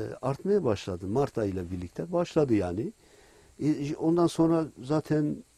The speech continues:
Tendürek yani Ağrı'daki saldırıyı, açık saldırıyı biliyorsunuz. En son, e, otuz, e, Haziran'da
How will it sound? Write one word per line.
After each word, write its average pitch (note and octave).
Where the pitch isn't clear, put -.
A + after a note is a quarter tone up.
Tendürek A2
yani B2+
Ağrı'daki B2
saldırıyı, A#2+
açık B2+
saldırıyı A2
biliyorsunuz. C#3+
En D#3+
son, C#3
e, A2+
otuz, A#2
e, G#2+
Haziran'da G#2+